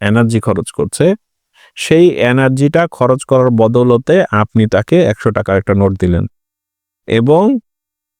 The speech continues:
সেই রিক্সাওয়ালা যেয়ে কি করলো, একজন কৃষকের কাছে হোক, একজন দোকানদারের কাছে হোক, তার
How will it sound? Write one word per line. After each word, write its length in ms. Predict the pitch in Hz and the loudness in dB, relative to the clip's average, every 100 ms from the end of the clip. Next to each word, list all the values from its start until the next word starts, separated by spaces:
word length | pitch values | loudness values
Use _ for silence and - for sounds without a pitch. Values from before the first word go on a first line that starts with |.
| _ _ _ _ _ | _ _ _ _ _
সেই 280 | - 165 185 | -2 2 2
রিক্সাওয়ালা 480 | 160 - 160 147 135 | 0 0 0 2 2
যেয়ে 200 | 127 120 | 0 0
কি 160 | 123 | -2
করলো, 480 | 110 101 101 131 190 - _ _ _ - | 0 0 2 2 0 -6 _ _ _ -4
একজন 260 | 113 123 120 | -2 0 0
কৃষকের 460 | 135 - 127 123 | 0 0 -2 0
কাছে 260 | 113 110 117 | -2 -2 0
হোক, 260 | 104 101 101 | 2 2 2
একজন 300 | 101 104 101 | 2 2 0
দোকানদারের 440 | 107 110 98 98 | 0 0 0 0
কাছে 280 | 90 104 107 | -2 -2 0
হোক, 280 | 101 123 - _ _ _ _ _ _ _ _ _ | 2 0 -2 _ _ _ _ _ _ _ _ _
তার 360 | 139 156 180 | 0 2 0